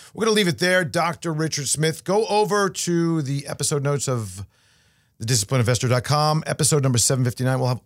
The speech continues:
all the links, how to get all the information, the writings, the newsletters, the Risk Myth information,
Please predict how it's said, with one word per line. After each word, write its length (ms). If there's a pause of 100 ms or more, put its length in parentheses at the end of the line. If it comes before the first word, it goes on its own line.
all 320
the 80
links, 320
how 260
to 80
get 400
all 260
the 120
information, 840
the 120
writings, 680
the 80
newsletters, 840 (540)
the 80
Risk 420
Myth 240
information, 560